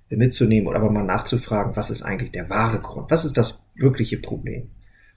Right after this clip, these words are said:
Und oftmals ist nicht das Problem, was sich zeigt, das Problem, sondern es ist das Problem hinter dem Problem. <laughs> Genau.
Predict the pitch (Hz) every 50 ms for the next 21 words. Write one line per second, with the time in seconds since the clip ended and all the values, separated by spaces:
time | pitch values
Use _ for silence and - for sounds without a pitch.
0 | _ - - - 127 123 - - 131 127 120 - 139 117 123 120 120 - - 117
1 | - - - 127 110 101 113 120 113 113 117 117 - - - 110 110 - 104 -
2 | - - 143 156 175 175 - 139 131 - - - 131 123 123 135 131 127 131 131
3 | - - - - - - - - - _ _ _ _ - - 113 113 117 113 113
4 | 113 117 120 123 - - - - - - - _ _ - 123 123 - - - 98
5 | - - - - _ _ _ _ - - - - - - 110 101 104 104 104 104
6 | 120 131 - - - - - - 202 - 123 110 - 92 - - - 107 104 104
7 | 98 101 101 98 95 - - - - - - - - - - - - - - -
8 | - - - - - - - - _ _ _ - 170 147 135 123 113 110 - -